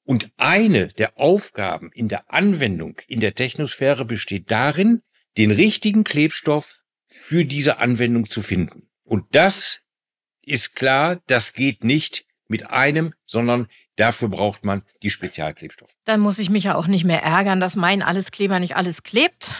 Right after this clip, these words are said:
Speaker 2: Das ist ja beruhigend. Sekundenkleber ist gefährlich, denn wenn es an die Hände kommt, ja, dann muss ich notfalls ins Krankenhaus und meine Finger wieder auseinander operieren lassen.
Speaker 1: Das ist eigentlich nicht das Kernproblem.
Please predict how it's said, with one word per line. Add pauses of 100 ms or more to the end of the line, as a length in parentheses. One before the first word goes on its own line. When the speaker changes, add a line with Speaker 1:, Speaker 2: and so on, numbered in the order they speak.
Speaker 2:
Das
ist
ja
beruhigend. (220)
Sekundenkleber (400)
ist
gefährlich,
denn
wenn
es
an
die
Hände
kommt,
ja,
dann
muss
ich
notfalls
ins
Krankenhaus
und
meine
Finger
wieder
auseinander
operieren
lassen. (320)
Speaker 1:
Das
ist
eigentlich
nicht
das
Kernproblem.